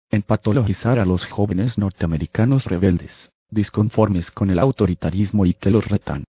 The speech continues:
Se los considera trastornados mentales y carne de tranquilizantes, anfetaminas y otras sustancias psicotrópicas.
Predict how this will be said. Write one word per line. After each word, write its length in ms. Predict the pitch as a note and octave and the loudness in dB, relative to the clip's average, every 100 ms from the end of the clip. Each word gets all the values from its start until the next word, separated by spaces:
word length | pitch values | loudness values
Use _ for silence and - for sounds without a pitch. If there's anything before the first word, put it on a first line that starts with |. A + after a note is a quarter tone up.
| _ _ | _ _
Se 160 | - G#2 | -2 0
los 160 | G2 | -2
considera 500 | - A2 - A2 G#2 | -4 -2 2 2 2
trastornados 840 | - G#2 F#2+ - G2 G2 A2 A#2 | 2 0 0 0 0 0 -2 -2
mentales 600 | F#2 F2+ F2 G2 G#2+ A2 - | -2 -2 0 0 2 0 -2
y 80 | |
carne 340 | - A#2+ A2+ A2 | 0 0 2 2
de 140 | A2+ | 0
tranquilizantes, 1040 | - B2+ G2+ - F2+ - G2 F#2 - - - _ - | 0 -2 -2 -2 -2 0 0 0 -8 -20 -20 _ -4
anfetaminas 760 | G#2+ - - G2 A2 C#3 - | -2 0 0 2 2 2 0
y 80 | G2+ | 0
otras 320 | G#2+ - A2+ | 2 2 -2
sustancias 680 | - G#2 - G#2+ A2+ - D3+ | -2 -6 0 0 2 0 -2
psicotrópicas. 1000 | - G2 - - - F2+ B2+ - - - | -2 -2 0 2 2 2 -4 -8 -20 -20